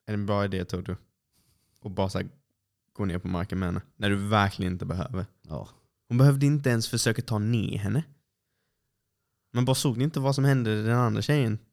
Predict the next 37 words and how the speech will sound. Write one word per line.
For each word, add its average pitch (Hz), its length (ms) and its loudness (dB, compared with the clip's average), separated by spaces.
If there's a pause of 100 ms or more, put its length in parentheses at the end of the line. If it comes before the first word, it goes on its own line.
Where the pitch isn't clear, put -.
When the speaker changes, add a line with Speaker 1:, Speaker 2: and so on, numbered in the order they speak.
(120)
Speaker 1:
som 120 260 2
hon 117 140 4
slogs 117 360 -4
mot 113 440 0
för 104 200 -6 (380)
en 123 240 2
och 117 40 2
en 117 60 2
halv 117 120 2
månad 101 340 0
sedan. 120 180 -2 (420)
Som 123 360 2 (160)
Speaker 2:
<laughs> 82 160 -8
Speaker 1:
var 127 200 2
ner 117 140 4
på 117 120 -4
marken 117 280 0
med 104 80 -2
henne. 98 180 -4 (120)
Speaker 2:
Ja. 78 240 -2 (400)
Speaker 1:
Och 127 60 0
just 135 140 2
den 131 100 2
positionen, 123 220 0
jag 123 80 2
vet 117 120 0
inte 117 100 -2
om 120 80 0
hon 113 120 0
tänkte, 110 380 -2
"Ah, 107 140 -2
men 104 200 0
nu 101 140 -2
kan 104 140 -4
jag 92 160 0
så 101 100 -6
här 92 320 -2